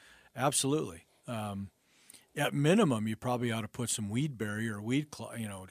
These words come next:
cloth down that, uh, depending on if, you know, what your bottom of that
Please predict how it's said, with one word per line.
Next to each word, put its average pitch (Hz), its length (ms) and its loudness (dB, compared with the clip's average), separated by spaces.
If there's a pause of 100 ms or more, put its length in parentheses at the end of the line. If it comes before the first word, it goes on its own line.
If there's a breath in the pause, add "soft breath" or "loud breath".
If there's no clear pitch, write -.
(100)
cloth 104 400 -10
down 101 360 -8
that, - 840 -16
uh, - 220 -10 (760)
depending 127 420 0
on 113 160 0
if, - 220 -6 (100)
you 123 140 -6
know, 107 80 -6
what 113 260 -6
your 110 60 -8
bottom 123 480 2
of 95 100 -8
that 101 260 -10